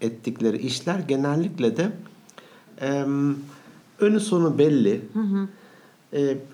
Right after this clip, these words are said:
Speaker 1: rutin biraz, ikide
Speaker 2: Evet.
Speaker 1: bir değişmeyen,
Speaker 2: Hı hı.
Speaker 1: bir öğrenip de istikrarlı bir şekilde götüreceği işler, sorumluluklar oluyor.
Speaker 2: Hı hı. Muhasebe. Benim aklıma nedense direkt muhasebe geldi.
Speaker 1: Muhasebe, evet,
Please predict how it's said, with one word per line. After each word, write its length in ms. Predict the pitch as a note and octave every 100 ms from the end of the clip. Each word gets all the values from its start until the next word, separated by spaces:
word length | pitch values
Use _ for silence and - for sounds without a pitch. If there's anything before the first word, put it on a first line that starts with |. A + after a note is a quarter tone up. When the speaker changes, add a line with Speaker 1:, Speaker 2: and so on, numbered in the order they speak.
| -
Speaker 1:
rutin 400 | G3 G#3 G#3+ D3+
biraz, 380 | A2+ G#2 C3+ -
ikide 220 | - G3 F3
Speaker 2:
Evet. 140 | D#3
Speaker 1:
bir 120 | D3+
değişmeyen, 720 | D3+ D#3+ D3+ - G#2 F#2+ B2+ D3+ -
Speaker 2:
Hı 60 |
hı. 100 | F#3+
Speaker 1:
bir 120 | F3+ -
öğrenip 600 | G3 F#3 F#3+ G3 G3 -
de 120 | D3+
istikrarlı 600 | D3 - D3+ - E3 D#3+
bir 40 | C3
şekilde 360 | B2 A#2+ C3
götüreceği 640 | C3 A#2 A#2+ A#2+ A2+ C3
işler, 420 | A2 - - A#2 A#2+
sorumluluklar 680 | - A2+ G2 G2 F#2+ G#2+ F2
oluyor. 260 | C2 A#1+ -
Speaker 2:
Hı 60 | A#3+
hı. 200 | F3 E3 - - _ _ _ _
Muhasebe. 480 | A#3+ G#3+ D#3 D3 - - - - -
Benim 140 | A3+ G3
aklıma 360 | A3+ A#3 A#3+
nedense 340 | A#3+ F3+ F3+ F#3+
direkt 220 | B3 A#3
muhasebe 400 | G3 F#3 E3+ D#3
geldi. 120 | B2+
Speaker 1:
Muhasebe, 460 | A#2 B2+ B2+ B2+ D3+
evet, 200 | B2 F2